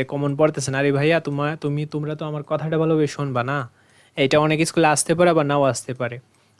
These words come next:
তো একটা সেটের উপর ডিপেন্ড করে কীভাবে যাবা। তুমি যদি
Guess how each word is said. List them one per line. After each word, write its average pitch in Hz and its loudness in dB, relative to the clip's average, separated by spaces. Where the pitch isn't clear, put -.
তো 135 2
একটা 151 2
সেটের 180 4
উপর 175 4
ডিপেন্ড 160 4
করে 156 2
কীভাবে 151 4
যাবা। 123 0
তুমি 143 -2
যদি 156 0